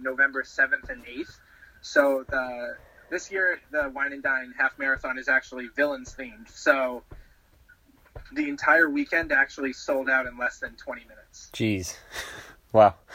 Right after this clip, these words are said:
Speaker 1: Yeah, it, it's, it's crazy, 'cause a lot of people are,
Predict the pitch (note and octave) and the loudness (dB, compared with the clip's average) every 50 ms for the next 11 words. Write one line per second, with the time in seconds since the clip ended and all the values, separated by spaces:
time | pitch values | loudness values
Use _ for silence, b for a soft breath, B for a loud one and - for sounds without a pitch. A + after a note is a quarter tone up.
0 | - - - C#3 D3 - D3 C#3+ C#3 C#3 D3+ D3+ D#3 D#3 D3+ - - D#3+ - - | -12 -6 -4 -2 2 4 6 6 4 2 -2 -6 -6 -6 -8 -8 -8 -10 -10 -10
1 | - - F#3 F3 D#3+ C#3+ C#3+ C3+ - D3+ C#3 C3 - C#3+ C3+ C3 C3+ D3 D#3 E3+ | -2 -2 0 0 0 -4 -8 -10 -6 -6 -6 -6 -6 -6 -6 -4 -2 -2 -4 -4
2 | E3+ - F#3+ F3 - F3 E3+ D#3+ D#3 D3+ C#3+ C#3 C#3 C3 - | -6 -8 -14 -14 -10 -8 -6 -2 0 2 2 2 2 0 -2